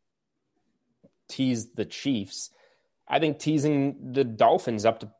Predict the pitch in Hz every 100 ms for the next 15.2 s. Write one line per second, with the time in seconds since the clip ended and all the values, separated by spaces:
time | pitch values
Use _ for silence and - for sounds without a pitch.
0 | _ 113 - 127 120 - 143 131 95 90
1 | 85 80 - _ _ _ _ _ _ _
2 | _ _ - - 127 107 92 92 87 87
3 | 85 82 - - 95 92 92 90 92 _
4 | _ _ _ _ _ _ _ _ _ 110
5 | 110 110 113 117 104 107 101 85 101 104
6 | 107 98 160 175 139 117 131 110 - 127
7 | 123 104 110 107 98 110 87 117 87 -
8 | 87 104 117 95 110 95 87 82 92 95
9 | 101 95 82 - 104 87 85 85 104 -
10 | 113 110 110 110 113 117 117 113 101 98
11 | 104 107 101 101 - - _ _ _ -
12 | - - 113 117 110 107 98 95 101 107
13 | 107 107 101 110 101 98 82 104 107 107
14 | 107 87 101 87 104 104 113 101 101 -
15 | -